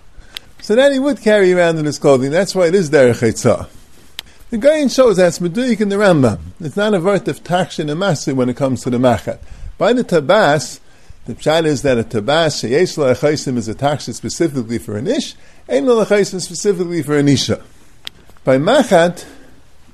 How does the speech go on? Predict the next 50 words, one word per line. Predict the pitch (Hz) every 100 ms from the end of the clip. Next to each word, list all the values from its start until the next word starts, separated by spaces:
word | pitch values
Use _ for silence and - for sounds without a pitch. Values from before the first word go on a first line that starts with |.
| - - - -
the |
Rambam | 127 190 269 226 151
does | 247 240 -
say | - 170 226 139
that | 117
a | 113
machat | 113 160 185 160 120 - -
she'ein | - 117 143 202
in | 143
a | 131
kuva | 202 170
is | 131 113
a |
tachshit | 107 135 180 - -
for | -
an | 143 202
isha, | 233 - 101 - - - - -
but | 131
he | 127
never | 175 254 190
says | - 196
that | 175
any | 214 330 294
type | 185 160
of | 139 131
a |
machat | 127 135 127 120 113
is | 117
a |
tachshit | 110 139 - 127
for | 107
an | 117
ish. | 104 113
It's | -
mashma | 151 185 190
neither | 170 302 294 170
machat | 147 135 135
is | 110
a |
tachshit | 104 139 156 - 107
for | 113
an | 110
ish. | 95 - - - - - - -
Why | 117 170
is | 185 120
one | 135 170
chayiv | - 147 160 127
and | 127
one | 139 117
pater? | 113 101 175